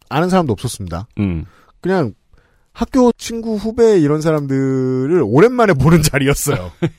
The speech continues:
Speaker 2: <laughs>
Speaker 1: 예, 우연히 만나기도 하고 심지어 우연히 뭐 후배의 친구 전경도 앞줄에서 만나기도 하고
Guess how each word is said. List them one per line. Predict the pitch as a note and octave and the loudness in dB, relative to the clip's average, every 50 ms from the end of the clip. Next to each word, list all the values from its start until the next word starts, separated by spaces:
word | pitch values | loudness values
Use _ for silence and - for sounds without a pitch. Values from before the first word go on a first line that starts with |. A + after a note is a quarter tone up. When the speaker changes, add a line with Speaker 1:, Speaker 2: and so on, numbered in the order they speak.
| - D#3+ - _ - | -8 -8 -8 _ -14
Speaker 2:
<laughs> | D3 - _ - C#3 - _ _ _ - D3+ | -14 -14 _ -16 -20 -20 _ _ _ 0 0
Speaker 1:
예, | D3 B2+ | 2 2
우연히 | G#2+ G#2 B2 D#3 A3 B3 B3 A#3 G3+ | 0 -2 -2 -2 0 0 0 0 0
만나기도 | D#3 B2 A#2+ B2+ B2+ A#2+ G#2+ G#2 F#2 G2 F2+ | -2 -2 -2 -2 -4 -4 -4 -4 -8 -8 -10
하고 | F2+ F#2+ C3+ C#3+ A2 D2 B1 - _ _ _ _ _ _ _ _ | -10 -8 -8 -8 -8 -8 -12 -18 _ _ _ _ _ _ _ _
심지어 | _ - G3+ G#3 F#3+ G3+ G#3+ F#3+ | _ -14 -12 -10 -4 0 2 2
우연히 | D#3 B2+ C3 D#3+ F3+ F#3+ F#3 F#3 G3 G#3+ G#3 | 2 2 -2 -2 -2 -2 -2 -4 -4 -4 -4
뭐 | F3+ D#3+ D#3+ D#3+ D3+ D3 | -2 -2 -2 0 -2 -4
후배의 | - - A3+ A3 A#3 A#3 A3+ A3 G#3 G3 | -4 -6 -8 -2 0 2 4 4 4 2
친구 | - - - A3+ A3 G#3+ F#3+ G#3 G3 | 0 -6 -10 -10 -10 -8 -8 -8 -6
전경도 | - - C#3+ E3 F#3+ G3+ G#3+ G#3+ G#3 G3 F#3 D3 | -4 -4 -4 -4 -2 -2 -2 -2 0 0 0 0
앞줄에서 | A#2+ - - D#3+ D3+ D3+ C#3+ C3+ | 0 0 -2 -2 -2 -2 0 -2
만나기도 | G#2+ G2 A2 A#2+ A#2+ A#2 G#2+ G#2 | -4 -4 -4 -4 -4 -4 -4 -6
하고 | G2 F#2+ F#2 G#2 G#2+ F2 D2+ D2+ | -6 -6 -8 -8 -10 -10 -10 -14